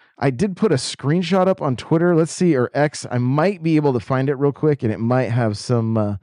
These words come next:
it might have a little bit of info. Let's see. I, I put, uh, yeah, more details. Here we go. So it says,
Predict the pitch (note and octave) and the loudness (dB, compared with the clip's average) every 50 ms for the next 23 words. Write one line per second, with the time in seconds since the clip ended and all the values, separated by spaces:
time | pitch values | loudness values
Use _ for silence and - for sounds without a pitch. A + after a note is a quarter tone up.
0 | _ _ _ _ _ _ - - B2 G2+ C3 B2 A#2+ A#2+ B2+ C3+ D3+ C#3 - A#2 | _ _ _ _ _ _ -8 -6 -4 -2 0 0 0 2 2 2 0 0 0 0
1 | B2+ B2 A2+ A2+ A2+ A#2 A#2 A2+ A2+ G#2+ A#2 G#2+ - - A2+ A2+ G2 - G#2+ G2 | 0 0 2 2 2 4 4 4 2 2 2 0 0 0 -2 -4 -2 0 0 0
2 | F#2+ F#2+ G2+ - _ _ _ _ _ _ _ _ - A#2+ A#2 A2 - - - - | 0 0 -2 -4 _ _ _ _ _ _ _ _ -4 -2 -2 -2 -4 -6 -8 -4
3 | - A#2+ A2 G#2 G2+ F#2+ F#2+ F2+ - - G#2 G2 - - F#2 A2 A2 G2 - - | -2 0 0 2 0 0 -2 -2 -4 -6 -8 -10 -6 -4 -4 -4 -4 -4 -8 -14
4 | - - - C3 B2+ B2 - - G2+ A2 A2 G#2+ G#2+ A2+ G#2 F#2 A2+ C3 C#3 C#3 | -8 -2 0 2 2 2 0 -2 -2 0 2 2 4 2 2 2 2 2 2 2
5 | C3 A2+ - B2+ G#2+ F#2+ F2 - - D3+ D3+ C#3+ C3+ A2+ F2 - - - E3+ D#3 | 0 -2 -4 -6 -6 -6 -8 -8 -6 -6 -6 -4 -4 -6 -6 -8 -4 0 0 0
6 | D3 - - E3+ D3 A#2 F2+ - | 0 0 0 0 0 0 0 -4